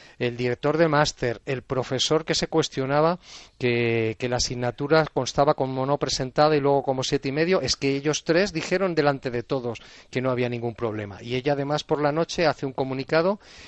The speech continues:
y da la documentación que tiene. Por tanto, yo creo que el silencio de los siguientes días es comprensible, pero desde luego no fue positivo, se lo reconozco, o sea que, eh, no fue bueno para, para cómo ha, ha ido transcurriendo esto,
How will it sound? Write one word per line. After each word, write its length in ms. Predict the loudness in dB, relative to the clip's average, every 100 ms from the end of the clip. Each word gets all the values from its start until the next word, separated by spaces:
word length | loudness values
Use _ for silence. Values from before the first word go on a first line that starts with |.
| -6
y 80 | 0
da 100 | 4
la 120 | 4
documentación 600 | 4 0 -4 -4 -4 -4
que 140 | -4 -4
tiene. 260 | -4 -4
Por 160 | -8 -4
tanto, 260 | -4 -2
yo 140 | -2 0
creo 160 | 0
que 60 | 0
el 80 | -2
silencio 380 | -2 -2 0 0
de 40 |
los 120 | 0
siguientes 420 | 0 -2 0 0
días 300 | 2 2 0 -4 -20 -20 -20 -4
es 120 | -2 2
comprensible, 680 | 2 4 2 4 4 4 4
pero 200 | 2 0
desde 220 | 0 -2
luego 340 | 2 4 4 2 -12 -20 -4
no 160 | -2
fue 180 | 2 2
positivo, 580 | 2 0 0 2 2 2
se 140 | -2 -2
lo 120 | -2
reconozco, 640 | -2 -2 0 0 2 0 0
o 60 |
sea 240 | -2 -2 -2
que, 440 | -2 -4 -2 -6 -10 -18 -18 -12
eh, 100 | -10
no 260 | -6 -2 0
fue 220 | 4 4
bueno 420 | 6 4 2 -2
para, 960 | -4 -4 -2 -4 -6 -8 -10 -12 -12 -10 -6
para 180 | -4 -2
cómo 420 | -2 0 -2 -2
ha, 560 | -4 -6 -6 -6 -6
ha 60 | -6
ido 160 | -6 -4
transcurriendo 640 | -6 -6 -6 -6 -2 0
esto, 280 | 0 -2